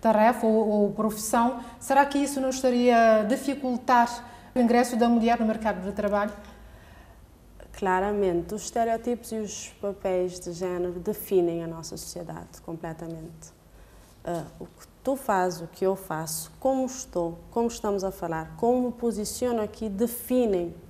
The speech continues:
Speaker 2: o meu lugar na sociedade como mulher. E esses estereótipos e esses papéis definem, claro, a escolha das profissões, entre outras questões. Ah, por isso é tão importante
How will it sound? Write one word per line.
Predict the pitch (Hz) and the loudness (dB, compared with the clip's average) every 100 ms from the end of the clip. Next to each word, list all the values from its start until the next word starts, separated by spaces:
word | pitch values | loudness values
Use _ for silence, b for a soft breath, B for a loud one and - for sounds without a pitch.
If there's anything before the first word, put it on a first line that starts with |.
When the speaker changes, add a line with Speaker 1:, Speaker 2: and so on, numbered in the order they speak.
| B B B - | B B B -16
Speaker 2:
o | - | -4
meu | 180 185 | 0 0
lugar | 180 170 | 0 -2
na | 175 | -4
sociedade | 170 - 160 165 165 - - | -6 -8 -8 -10 -14 -20 -12
como | - 185 | -2 0
mulher. | 180 175 165 151 | 0 -2 -2 -4
E | 156 165 - - | -4 -6 -8 -8
esses | - 202 - | 0 0 0
estereótipos | - 185 180 185 247 - | -2 0 0 -2 -6 -4
e | |
esses | 202 - | -6 -4
papéis | 185 190 196 185 | -4 -2 -2 -2
definem, | 202 - 220 208 196 | -8 -4 -2 0 0
claro, | 196 185 180 180 - B B - | -2 -4 -2 -2 -4 B B -8
a | |
escolha | 262 311 294 | 0 4 6
das | 247 247 | 4 2
profissões, | - 240 240 240 - 240 233 233 226 220 | -2 -4 -2 -6 -2 0 0 0 0 0
entre | 208 196 196 | -2 -2 -2
outras | 185 175 180 | -2 -2 -6
questões. | - - 160 151 - B B B B - | -12 -12 -8 -8 -12 B B B B -2
Ah, | 202 196 190 185 - - - - - | 2 2 2 0 -4 -10 -20 -20 -8
por | - 254 240 | 0 4 4
isso | 262 247 - 196 226 226 | 2 0 -2 -2 -4 -4
é | 180 | -6
tão | 180 202 | -2 0
importante | 202 202 190 - 196 196 190 | 0 -2 -10 -4 -2 -2 -4